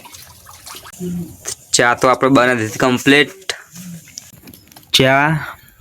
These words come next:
રોટલી ખાવા બેસી જાય જો બે જણા. નિકુલે સવારે ઉઠીને તો રોટલી એ બનાવી નાખી,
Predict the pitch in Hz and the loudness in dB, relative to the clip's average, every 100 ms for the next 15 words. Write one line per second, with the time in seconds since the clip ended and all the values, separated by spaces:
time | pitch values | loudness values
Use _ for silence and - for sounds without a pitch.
0 | - _ 113 113 113 - 131 143 156 156 | -20 _ 4 6 6 6 6 8 6 4
1 | 156 156 - - - - - - - 117 | 2 -2 -8 -16 -20 -20 -20 -10 0 0
2 | - 110 110 110 107 107 107 107 107 101 | 2 2 4 6 6 6 6 6 6 6
3 | 104 98 101 98 110 120 - - - - | 6 6 6 4 4 0 -6 -20 -20 -20
4 | - - _ - - - - _ - _ | -20 -20 _ -20 -20 -20 -20 _ -16 _
5 | _ _ - - - - _ - - - | _ _ -20 -20 -20 -20 _ -20 -20 -20
6 | - - - 113 113 120 123 113 110 117 | -20 -16 0 4 4 4 4 4 4 4
7 | 113 110 113 117 110 104 - 113 113 113 | 4 2 0 2 2 2 4 4 6 6
8 | 117 113 - - - - - - - - | 4 2 -2 -12 -20 -20 -20 -20 -20 -20
9 | - - - 110 107 107 104 98 - 98 | -20 -20 -4 0 2 4 2 0 -2 -4